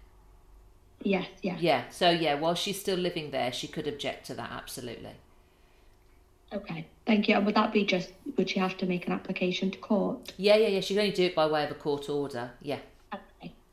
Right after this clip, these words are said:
Speaker 2: All
Speaker 1: And in
Speaker 2: right.
Speaker 1: the interim, would it, would an option be to contact the police?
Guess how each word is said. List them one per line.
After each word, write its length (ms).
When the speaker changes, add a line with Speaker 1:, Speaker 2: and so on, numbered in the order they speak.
Speaker 2:
All 80
Speaker 1:
And 100
in 100
Speaker 2:
right. 60
Speaker 1:
the 120
interim, 520
would 160
it, 160
would 160
an 100
option 400
be 440
to 100
contact 540
the 80
police? 500